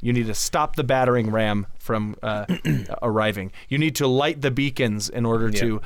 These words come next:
Speaker 1: get the cavalry on our side. You know, like, these smaller mini missions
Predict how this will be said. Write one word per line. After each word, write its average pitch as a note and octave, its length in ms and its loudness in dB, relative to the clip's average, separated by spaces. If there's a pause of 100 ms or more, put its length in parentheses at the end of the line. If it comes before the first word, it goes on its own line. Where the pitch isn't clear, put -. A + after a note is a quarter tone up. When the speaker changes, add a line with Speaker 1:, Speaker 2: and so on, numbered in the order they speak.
(220)
Speaker 1:
get C3 300 0
the B2 140 0
cavalry A#2 580 0
on G#2+ 140 0
our G#2 160 2
side. G2+ 340 0
You A2 100 -2
know, G#2+ 140 -2
like, G#2+ 320 -4 (320)
these A#2 360 0
smaller D3 540 4
mini F#3 520 4
missions A2+ 680 0